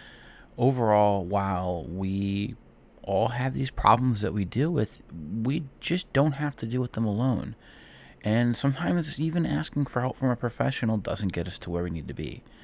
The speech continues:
You know, actually, it's funny. I, I call th-, this, this particular thing the Holden Caulfield effect, uh, due to Holden Caulfield and, and Catcher in the Rye. But sometimes the best advice we get is from people we don't know.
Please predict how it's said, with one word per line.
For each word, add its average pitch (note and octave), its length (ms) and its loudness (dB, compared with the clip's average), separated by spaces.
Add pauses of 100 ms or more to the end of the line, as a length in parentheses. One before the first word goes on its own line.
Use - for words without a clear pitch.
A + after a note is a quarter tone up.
(600)
You A2 120 2
know, A#2 160 4 (100)
actually, A2+ 340 2
it's - 120 -6
funny. G#2+ 240 2
I, D#2+ 240 -2
I F#2 160 0
call D#3 680 0 (200)
th-, E2 240 -10
this, G2+ 320 -4 (100)
this F#2+ 220 -2
particular G2 560 -2
thing F2 240 -10
the E2+ 60 -8
Holden G2 340 2
Caulfield - 540 -2
effect, - 440 -10 (400)
uh, - 240 -2
due F#2+ 120 0
to D#2+ 100 2
Holden F#2+ 280 0
Caulfield E2 540 -4
and, D#2+ 300 -6
and F2 180 -6
Catcher - 280 -6
in D2+ 60 -6
the E2+ 60 -4
Rye. G#2+ 240 2
But F#2+ 160 0 (300)
sometimes A3+ 380 4
the D3 60 2
best G#2 360 0
advice F2 340 -4
we E2+ 80 -8
get F2 240 -4
is - 140 -8
from - 140 -10
people - 300 -8
we F2+ 120 -6
don't D2+ 340 -8
know. D2+ 340 -4